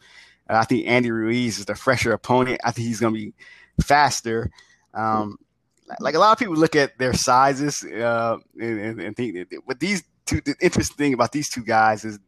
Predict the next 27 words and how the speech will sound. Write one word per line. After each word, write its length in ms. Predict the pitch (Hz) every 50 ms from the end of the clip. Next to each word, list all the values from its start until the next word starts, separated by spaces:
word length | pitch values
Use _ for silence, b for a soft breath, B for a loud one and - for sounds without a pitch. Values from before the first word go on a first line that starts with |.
| _ _ _ _ _ -
they 160 | 135 156 175
will 160 | 160 135 120
throw. 420 | - - 123 143 139 120 101 - - - - - - 101
They're 160 | 113 123 127
not 220 | 127 123 120 113
afraid 260 | - - 120 123 123 123
to 60 | _ _
throw 140 | - 107 95
punches. 460 | - - 127 131 123 - 139 131 - B B B B B B B _
They, 180 | 117 120 110 87 -
they 140 | - 113 117
both 300 | 107 123 131 135 127 - _ -
have 320 | 110 117 120 117 110 -
respectable 500 | 101 - - - 131 117 - 120 110 107
stamina. 640 | 104 - - - 127 123 127 131 131 131 131 131 127 b b b b b b b b _ _ _
Uh, 340 | - 104 107 104 107 104 78 52 52 67 - -
they 80 | 123
both 180 | 120 135 135 123
have 320 | 131 123 120 117 117 104 - _ _ _ _ _ _ -
pretty 160 | 180 175 151
good 240 | 131 - 131 120 113
chins. 540 | - - 139 135 139 143 143 143 131 - -
I 60 | - 110
think 160 | 123 117 101
Ruiz 420 | 117 120 120 127 135 143 135 120 -
has 200 | 120 117 110 -
the, 140 | - -